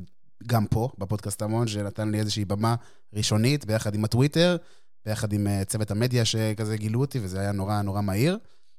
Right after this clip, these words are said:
הייתה חוויה, אה, מדהימה. למדתי הרבה על הקהילה שלנו, על המועדון שלנו, שאני כל כך אוהב, שהוא חלק כל כך משמעותי מהחיים שלי. היה גם חוויה לא פשוטה, אה, להפוך להיות דמות שהיא,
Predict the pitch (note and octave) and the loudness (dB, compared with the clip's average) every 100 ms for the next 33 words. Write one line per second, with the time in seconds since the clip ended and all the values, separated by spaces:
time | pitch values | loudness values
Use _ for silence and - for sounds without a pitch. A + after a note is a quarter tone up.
0 | - F2 - A#2+ G#2+ G#2+ A#2 A#2 - - | -12 -8 -4 -2 2 4 6 4 2 -6
1 | - - - F#2 F#2+ G2 G#2 A2 D3+ - | -20 -14 -6 -2 0 2 2 2 0 -8
2 | - - - F#2 F#2+ - G#2+ F2+ G2 G#2+ | -20 -20 -14 -6 -4 -2 -2 0 2 2
3 | G2 F2+ - F#2+ G2 A2 G#2+ A2+ G2+ F2+ | 4 2 0 -2 -2 -2 -2 -2 -4 -4
4 | F2+ F#2 G#2+ G#2 G#2+ G#2 E2+ D#2+ E2 F2 | -4 -2 0 0 0 0 -4 -6 -6 -6
5 | F#2+ F#2+ F#2 A2 G#2+ E2+ - G2 G2 G2+ | -4 -2 0 0 -2 -6 -2 -4 -2 -6
6 | G2+ F#2 F#2 G2+ - F2+ G2 G#2+ C3 - | -4 -6 -4 -4 -2 -2 0 0 -2 -8
7 | - - - G#2 A2+ A2 G#2+ G#2+ A2+ A#2 | -20 -20 -6 0 0 0 0 2 4 6
8 | A2 A#2 A2 - A2 D#3+ - - - - | 4 2 -2 2 2 0 -4 -20 -20 -18
9 | - E2+ E2 E2+ E2 E2+ F2 F2+ - G#2+ | -10 -6 -4 -4 -4 -4 -2 -4 -2 -2
10 | - G2 G#2 G#2 F#2+ G#2 G#2 G#2+ F#2+ F#2+ | 0 0 2 0 0 -2 0 -2 -2 -4
11 | F2+ - - - F#2+ F#2+ F#2+ F#2+ F#2 | -6 -10 -20 -20 -12 -6 -4 -4 -4